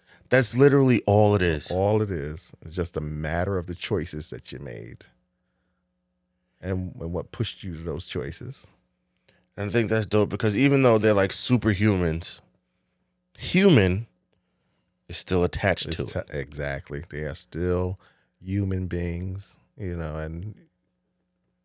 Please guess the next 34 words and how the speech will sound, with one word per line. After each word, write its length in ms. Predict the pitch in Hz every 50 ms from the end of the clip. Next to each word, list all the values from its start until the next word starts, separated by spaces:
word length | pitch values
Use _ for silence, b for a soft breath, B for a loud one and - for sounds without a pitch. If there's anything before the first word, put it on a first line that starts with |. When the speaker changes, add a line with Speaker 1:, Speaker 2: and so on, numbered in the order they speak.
| _ - -
Speaker 2:
and 240 | 104 95 98 98 92
they're 160 | 92 92 92
subject 580 | - - - 113 98 98 90 - 98 90 - -
to 260 | - 101 90 85 85
human 460 | 87 85 90 101 104 98 98 98 92 90
emotions. 800 | 92 92 90 87 85 - - - 69 76 80 - - - - -
Speaker 1:
Yes. 340 | 95 - - - - - - _ _ _ _ _ _ _ _ _ _ _ _ _ _ _ _ _ _ -
Speaker 2:
You 100 | 92 85
know, 160 | 78 73 67 -
so 280 | - - 69 76 76 76
it's 140 | - -
like 260 | 78 71 69 73 - -
you, 140 | 78 78 - _
it, 140 | - 71 - -
it's 260 | - 71 - - - -
really, 600 | 90 92 95 98 95 95 95 90 90 85 85 - B B B B B B
and 140 | 90 90
to 60 | 95 82
watch 480 | 85 90 95 101 107 117 - - - -
her 380 | - 117 104 95 87 85 82
go 320 | 87 90 92 98 104 110 104
through 260 | - - 104 95 78
all 340 | - 80 90 90 90 90 87
of 80 | 82 80
that, 220 | 82 80 80 78
go 160 | - 90 90
through 160 | 90 - 95
the 60 | 92 87
various 400 | 87 90 87 90 87 92 104 -
stages 420 | - 92 90 95 90 104 104 120
of 100 | 135 127
grief, 400 | 98 92 92 87 85 87 110 - B B B B B B B
and 220 | 101 95 95 90
then 540 | 104 107 101 101 101 98 98 98 98 95